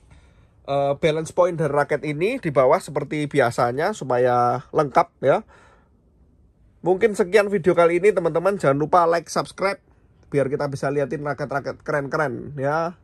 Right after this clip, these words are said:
terus-terusan di YouTube ini. Kalau mau beli bisa W A saya, ini barangnya cuma satu. W A saya seperti biasa di nomor nol lima tujuh lima lima puluh ribu enam sembilan,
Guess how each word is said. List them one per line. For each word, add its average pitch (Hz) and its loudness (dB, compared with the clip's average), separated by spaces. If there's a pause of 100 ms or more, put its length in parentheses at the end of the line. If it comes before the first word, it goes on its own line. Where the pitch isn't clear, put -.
terus-terusan 143 -6
di 131 -4
YouTube 127 -6
ini. 160 -4 (2000)
Kalau 160 4
mau 180 4
beli 196 0
bisa 170 0
W 147 6
A 147 2
saya, 160 0
ini 170 -4
barangnya 156 0
cuma 147 -2
satu. 170 -2 (400)
W 131 -2
A 135 0
saya 170 0
seperti 147 -6
biasa 156 -2
di 143 -4
nomor 143 0
nol 147 -2 (160)
lima 160 -2 (240)
tujuh 147 -4
lima 147 0
lima 139 -2
puluh 143 -2
ribu 165 -6
enam 127 -6
sembilan, 123 -8